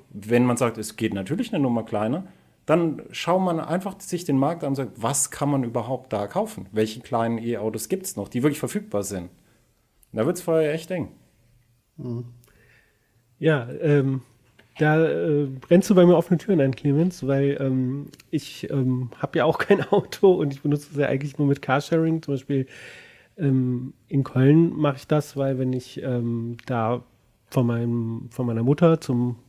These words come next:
Speaker 3: Altersheim von meinem Vater fahre, da brauche ich halt mit den Öffis, was ich gerne machen würde, eine Stunde. Das, ähm, Leihfahrradsystem, was es früher gab, was ich für benutzt hab, ist quasi,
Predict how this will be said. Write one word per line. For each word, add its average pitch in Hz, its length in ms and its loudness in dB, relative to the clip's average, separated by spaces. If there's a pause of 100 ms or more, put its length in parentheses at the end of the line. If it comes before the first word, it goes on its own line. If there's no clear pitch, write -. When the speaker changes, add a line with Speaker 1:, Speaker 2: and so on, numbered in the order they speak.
(120)
Speaker 3:
Altersheim 131 420 0
von 127 100 0
meinem 117 140 0
Vater 160 280 4
fahre, 123 460 -2
da 139 80 -4
brauche 127 340 0
ich - 100 -10
halt 123 220 -4
mit 127 120 0
den 127 120 0
Öffis, 170 460 0 (100)
was 135 200 0
ich 123 80 -18
gerne 113 200 2
machen 139 300 2
würde, 135 160 0
eine 123 120 -2
Stunde. 156 480 2 (640)
Das, - 340 -2
ähm, 117 440 0 (140)
Leihfahrradsystem, 151 880 2
was 117 140 -6
es 127 100 -10
früher 170 320 6
gab, 156 260 2
was 151 140 2
ich - 60 -20
für 156 80 -4
benutzt 143 280 0
hab, 135 160 -8
ist - 200 -12
quasi, 117 600 -4